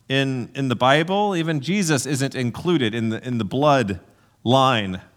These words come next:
of David. Though he's the, of the tribe of David, they, he's through his father Joseph, who is not his biological father. He doesn't have the blood of Joseph, the blood of David, but the promise of David goes through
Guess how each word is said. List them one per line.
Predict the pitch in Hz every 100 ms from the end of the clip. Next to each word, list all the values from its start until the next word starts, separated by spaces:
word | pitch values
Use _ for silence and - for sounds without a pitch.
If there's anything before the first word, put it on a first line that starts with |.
| _ _ _ -
of | 110 101
David. | 139 139 - 151 - _ _ _ _ _ _ _ _ _ _ _ _
Though | 135
he's | 139 131 123
the, | 143 139
of | 147
the | 143
tribe | - 156 156 156
of | 139 123
David, | 180 156 123
they, | 127 135
he's | 143 143 -
through | 185 185
his | 160 151
father | - 175 165 143 - - _
Joseph, | 120 185 226 151 131
who | 160
is | 147
not | 151 170
his | 160 147
biological | 160 170 196 196 185 139 104 - - _
father. | 156 147 131 113
He | 143
doesn't | 160 151
have | 170 151
the | 143
blood | 156 185 180
of | 156 135
Joseph, | 160 185 160 135
the | 139
blood | 170 175
of | 143
David, | 165 170 151
but | 151
the | 151
promise | - 196 233 208 -
of | 143
David | 160 147 135
goes | 165 156
through | - 180 196 208 180 123